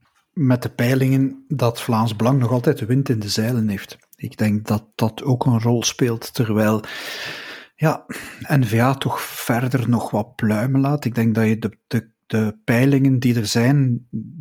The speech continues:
die, die wij als publiek horen en die, die in de wedstrijd rond waren, ehm, dat je nooit mag onderschatten dat dat ook een effect heeft. Daarnaast denk ik ook, als je die, eh, eindejaarsinterviews van De Wever, eh,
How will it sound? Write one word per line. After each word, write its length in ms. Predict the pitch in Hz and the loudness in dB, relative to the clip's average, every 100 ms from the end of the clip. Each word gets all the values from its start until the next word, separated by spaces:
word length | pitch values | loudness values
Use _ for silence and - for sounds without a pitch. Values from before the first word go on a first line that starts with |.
| 113 | -4
die, 180 | 120 113 | 0 2
die 120 | 104 | 2
wij 140 | 107 | 2
als 180 | 117 127 | 0 0
publiek 360 | - 113 117 123 | -4 -2 -2 -2
horen 340 | 127 127 127 | 0 0 2
en 140 | 113 107 | 0 2
die, 180 | 110 | 0
die 300 | 107 107 110 | 2 2 2
in 140 | 110 101 | 2 0
de 100 | 98 | 0
wedstrijd 500 | 113 - - 120 - | -2 -2 -2 -2 0
rond 360 | 110 123 123 | 0 0 0
waren, 420 | - 117 123 123 127 - - - - _ | -2 0 0 -2 -6 -12 -20 -20 -20 _
ehm, 380 | 107 101 101 98 - _ _ | -6 -4 -4 -6 -10 _ _
dat 220 | - 113 | -4 -4
je 180 | - 107 - | -4 -6 -6
nooit 400 | - 113 127 139 | -2 2 2 2
mag 160 | 143 120 | 2 2
onderschatten 720 | 123 110 - - 123 135 117 | 0 0 -2 -2 -2 0 0
dat 200 | 113 - | -2 -2
dat 200 | 110 - | -6 -2
ook 220 | 135 120 | -2 0
een 120 | 123 | 0
effect 380 | 98 - 101 - | 0 -4 -8 -8
heeft. 400 | 95 - - - _ _ _ - - - | -12 -12 -20 -20 _ _ _ -16 -16 -10
Daarnaast 500 | - 120 156 180 - - | -2 2 2 0 -4 0
denk 220 | 151 147 | 2 2
ik 160 | 127 - | 0 2
ook, 400 | 202 - - _ _ _ _ - - - | 0 0 -10 _ _ _ _ -14 -10 -4
als 220 | 123 - | -2 -2
je 100 | 123 | -2
die, 320 | 127 120 117 | 0 2 2
eh, 240 | 113 - | 0 0
eindejaarsinterviews 880 | 123 117 120 143 160 156 143 156 160 | -2 0 2 2 2 -2 0 0 0
van 140 | 151 127 | 0 0
De 100 | 113 | 0
Wever, 580 | 131 143 143 131 131 269 | 2 2 0 -8 -10 -4
eh, 360 | 131 120 131 | 0 0 0